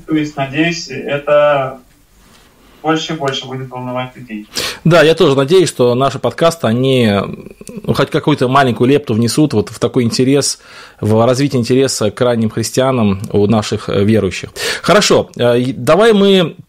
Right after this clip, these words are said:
Speaker 2: прежде чем бу-, будем говорить об Иустине, всё-таки мы хотели что-то сказать об, о Тер-, о Тертулиане. Как я понял, приходили некоторые вопросы. Вот скажи, что, ш-, что ты хотел бы осветить, или какие темы про Тертулиана ты хотел бы ещё раз поднять или дополнить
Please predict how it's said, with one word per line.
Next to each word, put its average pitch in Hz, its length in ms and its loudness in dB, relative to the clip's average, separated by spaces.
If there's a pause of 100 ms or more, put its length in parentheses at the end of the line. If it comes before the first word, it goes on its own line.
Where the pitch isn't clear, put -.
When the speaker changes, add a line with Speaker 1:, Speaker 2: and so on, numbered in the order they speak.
Speaker 2:
прежде 190 300 2
чем 160 120 0
бу-, 156 300 2 (220)
будем 165 220 4
говорить 143 200 0
об 139 120 0
Иустине, 208 520 0
всё-таки 196 260 -2
мы 151 80 0
хотели 175 240 2
что-то 160 220 -2
сказать - 260 -2
об, 123 240 -4
о 127 80 0
Тер-, 131 240 -2 (120)
о 131 140 2
Тертулиане. 131 680 0 (400)
Как 139 160 0
я 175 80 2
понял, 214 240 2
приходили 160 360 0
некоторые 156 300 0
вопросы. 107 640 2
Вот 113 260 -2
скажи, 147 300 -2
что, 151 440 2
ш-, - 220 -12
что 190 200 2
ты 165 80 2
хотел 160 300 0
бы 143 80 2
осветить, 147 480 -2
или 107 160 2
какие 131 260 -2
темы 123 540 0
про 127 100 -4
Тертулиана 139 460 0
ты 117 60 -12
хотел 127 220 -2
бы 113 300 2 (200)
ещё 127 260 2
раз 117 100 -2
поднять 135 480 -2
или 101 140 -2
дополнить 113 680 0